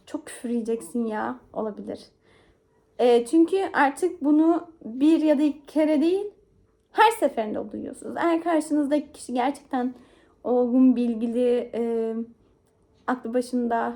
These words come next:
bir insan değilse diyeceği ilk şey, "E, çok küfür yiyeceksin." Bazen diyorum ki, "Anne baba oluyoruz, anne babalar da küfür yiyor, olmayalım mı o zaman?" diyorum. Açıklamak istersen bazen gülüyorum, bazen de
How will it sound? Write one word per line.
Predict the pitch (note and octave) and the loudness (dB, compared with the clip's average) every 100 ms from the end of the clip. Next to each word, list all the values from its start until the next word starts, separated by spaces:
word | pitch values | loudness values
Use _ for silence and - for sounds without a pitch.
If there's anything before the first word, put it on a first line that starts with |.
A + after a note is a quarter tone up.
| - | -8
bir | A#3 | -6
insan | A#3+ A#3+ B3 A#3 A#3+ | -4 -4 -6 -4 0
değilse | C4+ C#4 C4 - A3+ C#4 E4 E4 - _ | 2 2 0 -2 -2 -2 -2 -6 -18 _
diyeceği | A#3+ A3 B3 | -8 -4 -2
ilk | C#4 C4 | 0 -2
şey, | C4+ A#3+ A#3 - _ _ _ _ _ _ _ _ _ _ - - - - - - | -4 -4 -6 -12 _ _ _ _ _ _ _ _ _ _ -20 -20 -20 -20 -14 -10
"E, | C4 | -8
çok | C#4+ C#4 | -10 -12
küfür | - D4+ | -6 0
yiyeceksin." | C4 A3+ A#3 - D#4 - - - - | 0 0 -4 -4 -8 -8 -14 -4 2
Bazen | C5 A#4+ A4+ | 6 6 6
diyorum | A#4 A#4 G#4+ | 6 4 0
ki, | E4+ C#4+ D#4 D#4+ | 0 2 0 0
"Anne | F#4+ F#4+ | 4 4
baba | G4+ G#4 | 8 8
oluyoruz, | F#4+ D4 D4 | 8 4 4
anne | D4 D4+ D4 | 4 4 4
babalar | D4+ E4 E4 | 2 2 2
da | C#4+ | 0
küfür | - - | -6 -6
yiyor, | A#3+ B3 - | -4 -2 2
olmayalım | D#4 D#4+ C4+ G#3 G#3+ | 2 2 0 -2 -6
mı | G#3 - | -8 -8
o | |
zaman?" | - - - | -10 -10 -8
diyorum. | - C4 | -4 -2
Açıklamak | C#4 - B3+ A#3+ | -2 -4 -6 -6
istersen | A#3+ - - C#4+ | -10 -14 -6 -2
bazen | D#4 D4 C#4+ D4 D4+ D#4 | 0 0 0 -2 -4 -4
gülüyorum, | B3+ A3 A#3 C4+ C#4+ | -4 -4 -2 -2 -2
bazen | B3 A#3 A#3+ | -2 -4 -4
de | C4 | -6